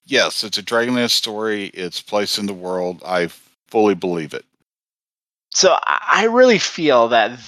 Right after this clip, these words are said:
Speaker 2: this book series, uh, you know, I've read the, the first book. I feel that it is very reminiscent of eighty-three, eighty-four when they were in-house at T S R working together, um,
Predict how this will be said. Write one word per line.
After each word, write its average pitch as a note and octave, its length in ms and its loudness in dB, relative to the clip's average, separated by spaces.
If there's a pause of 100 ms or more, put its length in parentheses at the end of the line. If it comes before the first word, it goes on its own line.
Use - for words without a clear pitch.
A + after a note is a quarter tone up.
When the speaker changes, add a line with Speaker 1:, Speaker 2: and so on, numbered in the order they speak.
Speaker 2:
this G3 340 0
book D3 340 -4
series, G#2 640 -6
uh, A#2 180 -10
you D3 100 -4
know, D3 80 -2
I've D3+ 180 -2
read F#3 160 0
the, D#3 240 -8
the D3+ 80 -6
first - 380 -4
book. A#2 280 -2
I C#3 120 0
feel E3+ 420 -2
that C#3+ 300 4
it C#3+ 300 -2
is C#3 800 -2 (120)
very D#3 380 2
reminiscent C#3+ 800 2 (120)
of A2+ 600 0 (100)
eighty-three, C#3 680 -6
eighty-four C3 460 -2
when B2+ 120 -4
they C3+ 120 0
were C3+ 120 0
in-house C3 460 2
at A#2 100 -8
T C3+ 140 -4
S A#2+ 180 -2
R A#2+ 160 2
working A2+ 360 -6
together, G#2+ 480 -4 (500)
um, A#2 420 -2